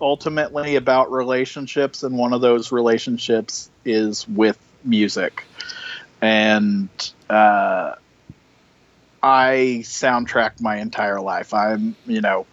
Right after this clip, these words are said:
if something's happening, I know exactly the song I wanna listen to,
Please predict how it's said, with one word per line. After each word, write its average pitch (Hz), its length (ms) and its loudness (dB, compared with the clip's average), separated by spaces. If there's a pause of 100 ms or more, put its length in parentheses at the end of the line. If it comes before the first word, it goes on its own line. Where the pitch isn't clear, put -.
(720)
if 110 180 0
something's 156 460 0
happening, 123 720 0
I 120 140 -4
know 117 200 -2
exactly 131 540 0
the 139 80 -6
song 127 360 0
I 120 60 -4
wanna 120 240 -6
listen 127 400 -8
to, 117 540 -2